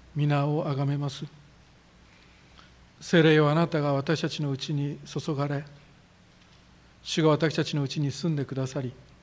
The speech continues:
聖霊によって私たちが神の子であるということが認められ、私たちはその聖霊の働きによって将来を楽しみに、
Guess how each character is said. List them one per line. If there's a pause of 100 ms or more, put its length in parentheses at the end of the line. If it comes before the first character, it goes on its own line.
(1800)
聖
霊
に
よ
っ
て
私
た
ち
が
神
の
子
で
あ
る
と
い
う
こ
と
が (920)
認
め
ら
れ、 (1700)
私
た
ち
は (840)
そ
の
聖
霊
の
働
き
に
よ
っ
て (300)
将
来
を
楽
し
み
に、